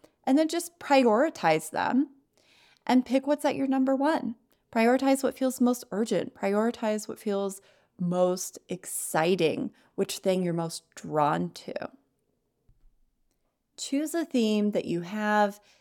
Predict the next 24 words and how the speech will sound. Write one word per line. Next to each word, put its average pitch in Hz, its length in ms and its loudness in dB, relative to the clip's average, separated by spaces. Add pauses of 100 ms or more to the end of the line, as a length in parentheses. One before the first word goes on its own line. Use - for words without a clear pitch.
(300)
a 175 500 2
emotional 208 1040 0 (260)
connection 165 600 -4
to, 139 400 -6
something 233 400 -2
that 262 120 0
really 233 160 0
strikes - 560 -6
a - 60 -8
chord 180 760 0
in 175 140 -4
your 165 160 -4
heart 202 480 2 (280)
that 196 120 -2
you'll 208 140 4
be 214 160 0
excited 220 600 2
to - 140 -10
remind 180 500 0
yourself 247 480 -4
of 254 300 -2
throughout - 460 -6
the - 80 -10
year. 247 320 -2